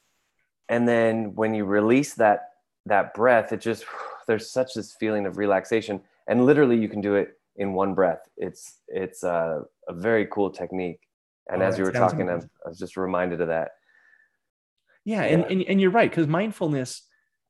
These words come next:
Speaker 2: at the gym is so critical.
Speaker 1: Yeah.
Speaker 2: Um, you know, we need to go to the gym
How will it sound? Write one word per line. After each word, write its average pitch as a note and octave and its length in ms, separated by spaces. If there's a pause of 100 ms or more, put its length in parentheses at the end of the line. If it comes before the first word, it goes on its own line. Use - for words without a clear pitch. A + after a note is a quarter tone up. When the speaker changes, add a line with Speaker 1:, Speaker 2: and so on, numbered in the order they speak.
Speaker 2:
at D#3 160
the E3 60
gym B2 440 (160)
is E3 120
so F#3 180
critical. - 560 (300)
Speaker 1:
Yeah. F2+ 220 (160)
Speaker 2:
Um, A#2 160 (220)
you D3+ 100
know, C#3 140
we E3 300
need A#3 180
to G3 60
go E3+ 120
to E3 60
the C#3 100
gym C3 400